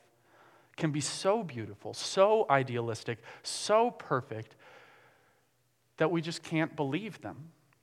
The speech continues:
because they're too far from the world we know. But the song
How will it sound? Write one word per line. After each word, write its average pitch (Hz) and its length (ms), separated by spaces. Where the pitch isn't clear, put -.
because 147 340
they're 139 160
too 214 340
far - 420
from 131 240
the 120 80
world 113 340
we 101 60
know. 98 280
But 170 120
the 190 80
song 226 480